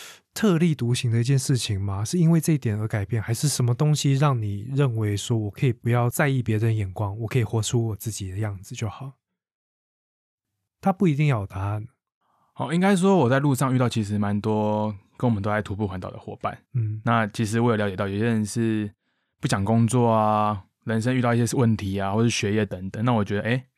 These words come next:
Speaker 2: 那其实大家问题都还蛮相雷同的。
Speaker 1: 嗯哼。
Speaker 2: 那其实好像觉得说，哎，好像可以不用在意这么多事情。就是你出来走，就是一个，也没有人认识你，会觉得说，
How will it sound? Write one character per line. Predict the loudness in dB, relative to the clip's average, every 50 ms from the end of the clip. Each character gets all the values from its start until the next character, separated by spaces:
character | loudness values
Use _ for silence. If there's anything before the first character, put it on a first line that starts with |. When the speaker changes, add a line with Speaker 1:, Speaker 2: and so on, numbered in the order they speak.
| _ _ _ -6
Speaker 2:
那 | -6 -4
其 | -2 -4 -4
实 | 0
大 | 2 2
家 | 4 4 2 2
问 | 2 0 0
题 | 0 0
都 | 0 2
还 | 2 2
蛮 | 2 0 0 -2
相 | -4 -4 -2 0 0 0 0 0
雷 | 0 0 0 2 2
同 | 2 0 0 -2 -4
的。 | -6 -6 -6 -6 -6 _
Speaker 1:
嗯 | -2 -2 0 0 -2
哼。 | -2 0
Speaker 2:
那 | 2 2 0
其 | 0 0 0
实 | 0 0
好 | 0 0
像 | 0 0
觉 | 0 -2
得 | -2
说， | -4 -4 -6
哎， | -4 -4 -4 -4 -4 -6 _ _ _ _ _ _ _ _ _ _ _ _
好 | -4 0 0
像 | 2 2
可 | 2
以 | 0
不 | 0 0 0 0
用 | 2 2 0 0
在 | 0 0 0 0
意 | 0 0
这 | 0 2
么 | 0 0 0
多 | -2 -2 -2 0 0 -2
事 | -2 -2 -2 -4 -2
情。 | -4 -6 -6 -6 -10 -18 -20 _ _ _ _ _ _ _ _ _ -4
就 | 0 2
是 | 2 4 4 2 0 -2 _ _ _
你 | -2 -2
出 | 2 4 4 4
来 | 4 4 2
走， | 2 0 0 0 0 0 -2 -6 -10 _ _
就 | -2 0
是 | 2 2 2 2
一 |
个， | 4 2 2 2 2 0 -2 -6 -12 _ _ _ _ _ _ _ -4
也 | 0 4
没 | 4 6
有 | 6
人 | 6 4
认 | 4 4 4
识 | 4 4 4 4
你， | 4 4 4
会 | 2 2
觉 | 2 2
得 | 2 2
说， | 2 0 -4 -4